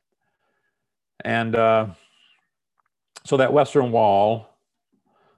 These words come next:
here it is right here. This is what it looks like today.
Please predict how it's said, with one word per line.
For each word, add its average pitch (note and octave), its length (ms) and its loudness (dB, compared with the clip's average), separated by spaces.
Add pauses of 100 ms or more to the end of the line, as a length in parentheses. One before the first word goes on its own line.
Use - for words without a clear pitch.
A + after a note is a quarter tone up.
(200)
here A#2 140 0
it G#2 80 -2
is G2+ 180 -2
right F#2 260 -2
here. G2+ 600 -2 (800)
This C#3+ 100 -4
is - 60 -10
what A2+ 100 2
it G#2 40 0
looks A2 200 -6
like G2 180 0
today. F#2+ 540 -4